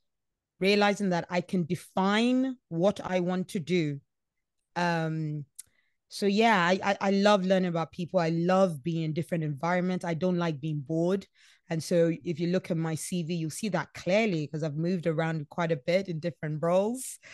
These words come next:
Um, I've gone from agency and to in-house, and I've worked at, you know, a few marketing tech companies now, and I love it.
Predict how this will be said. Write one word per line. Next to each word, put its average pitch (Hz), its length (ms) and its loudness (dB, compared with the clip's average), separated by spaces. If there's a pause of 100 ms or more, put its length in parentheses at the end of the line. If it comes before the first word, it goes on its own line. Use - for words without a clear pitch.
(300)
Um, 175 380 2
I've 151 100 -6
gone 175 180 -4
from 165 240 -8
agency 196 800 -2
and 165 200 -4
to 165 160 -4
in-house, 180 760 -4
and 156 100 -4
I've 143 100 -6
worked 165 280 -6
at, 143 160 -8
you 156 320 -4
know, 143 120 -4
a 135 40 -6
few 170 220 -4
marketing 190 520 -4
tech - 320 -6 (380)
companies 190 560 0
now, 180 400 -2 (380)
and 165 500 -2 (320)
I 190 100 4
love 190 380 2
it. 143 240 -4